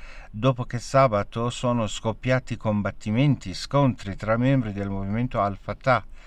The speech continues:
con sede a Ramallah, e combattenti rivali nel campo di Ain al-Eive, vicino alla città portuale meridionale di Sidone.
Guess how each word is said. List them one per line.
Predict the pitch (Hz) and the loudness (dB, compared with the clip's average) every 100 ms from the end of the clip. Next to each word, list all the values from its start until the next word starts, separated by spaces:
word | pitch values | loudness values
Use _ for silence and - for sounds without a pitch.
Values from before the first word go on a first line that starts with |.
| - - - - | -16 -14 -16 -16
con | - 117 | 0 0
sede | 107 123 117 110 | 2 0 2 4
a | 101 | 4
Ramallah, | 92 98 101 101 104 120 127 - | 4 2 2 2 2 2 2 -2
e | 101 104 104 | -2 0 0
combattenti | 110 101 95 - 117 113 - 120 | -2 -2 -4 -4 -4 -4 -2 -2
rivali | 107 98 104 131 123 | -2 0 4 4 4
nel | 98 95 - | 0 -2 -2
campo | 107 107 - 113 | -2 -2 -2 -2
di | 104 95 | -2 -2
Ain | 92 101 98 101 | -2 0 2 4
al-Eive, | 101 95 101 104 95 117 139 - - - - | 2 0 -2 -2 0 2 2 -2 -14 -18 -8
vicino | 104 95 - 120 120 110 | -6 -4 -4 0 0 2
alla | 104 98 | 2 0
città | - 107 123 | -4 -6 -8
portuale | - 104 - 110 113 113 | -6 -8 -2 0 2 2
meridionale | 113 110 104 101 98 101 107 117 117 113 | 2 2 2 0 -2 0 0 0 0 -2
di | 107 | -4
Sidone. | 110 - 135 135 135 90 85 80 | -6 -2 0 2 2 2 0 -6